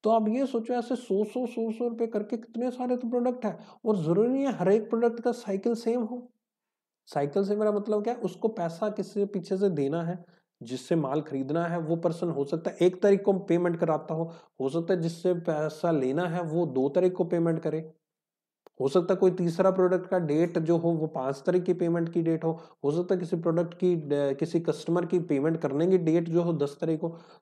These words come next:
तो आप ये समझो कि पूरे के पूरे थर्टी डेज या कह लो थ्री सिक्सटी फ़ाइव डेज ये सिनेरियो तो चलता रहेगा। डेली बेसिस पे किसी का पैसा आ रहा है, डेली बेसिस पे किसी का पैसा जा रहा है, किसी को मैं पेमेंट ले रहा हूँ, किसी को पेमेंट दे रहा हूँ, ये तो ऑनगोइंग प्रोसेस है।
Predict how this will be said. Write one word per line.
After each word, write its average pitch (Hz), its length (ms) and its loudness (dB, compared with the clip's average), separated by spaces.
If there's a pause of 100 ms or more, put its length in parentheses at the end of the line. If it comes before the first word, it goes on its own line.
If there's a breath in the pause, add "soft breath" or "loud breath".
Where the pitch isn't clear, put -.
(180)
तो 226 200 -4
आप 151 240 -2
ये 185 240 2
समझो 220 400 0
कि 226 100 -2
पूरे 185 380 2
के 240 80 0
पूरे 233 240 2
थर्टी 233 480 0
डेज 185 300 4
या 196 140 0
कह 196 180 -6
लो 208 160 2
थ्री 277 300 2
सिक्सटी 254 340 -2
फ़ाइव 180 320 0
डेज 139 420 0 (340 loud breath)
ये 175 160 4
सिनेरियो 220 360 0
तो 240 100 -2
चलता 262 320 -2
रहेगा। 277 280 -2 (360 soft breath)
डेली 165 340 4
बेसिस 226 240 6
पे 214 140 6
किसी 185 200 2
का 185 100 6
पैसा 147 280 -2
आ 123 220 -4
रहा 202 120 6
है, 220 120 4
डेली 156 240 4
बेसिस 131 240 -2
पे 127 60 -4
किसी 123 180 -4
का 120 60 -2
पैसा 113 260 -4
जा 139 220 2
रहा 220 120 6
है, 220 100 2
किसी 170 280 -6
को 135 80 -4
मैं 135 200 -4
पेमेंट 120 280 -4
ले 165 200 4
रहा 226 100 4
हूँ, 208 140 6
किसी 202 200 -8
को 127 60 -4
पेमेंट 120 340 -8
दे 214 160 4
रहा 220 120 2
हूँ, 214 140 -2 (320 loud breath)
ये 120 100 -4
तो 160 200 -4
ऑनगोइंग 277 360 2
प्रोसेस 233 380 -2
है। 220 100 -8